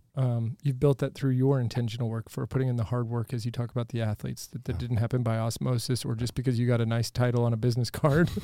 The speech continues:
Speaker 1: <laughs> Your friend Steve. That's what you're, <laughs> your spiritual buddy.
Speaker 2: Right.
Speaker 1: It's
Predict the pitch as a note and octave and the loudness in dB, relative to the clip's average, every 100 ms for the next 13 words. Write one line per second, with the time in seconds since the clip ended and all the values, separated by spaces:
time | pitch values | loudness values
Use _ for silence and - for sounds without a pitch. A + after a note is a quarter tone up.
0 | - A#2+ - G#2 - C#3+ D3 - D3+ C3+ | 2 2 2 -2 4 8 8 8 6 6
1 | C#3 - D3+ B2+ B2+ D#3+ - F#3 C#4 G#3+ | 4 4 2 4 4 4 10 10 12 10
2 | E4 - - E4+ C#4+ C#4 B3+ A3+ - - | 8 8 6 8 8 8 6 4 2 4
3 | F3 E3+ - E3+ D#3 E3 C#3 C#3 C3+ A2 | 4 4 6 6 6 4 6 6 4 4
4 | F2+ E2+ - - F3 C3 | 4 4 2 -2 0 0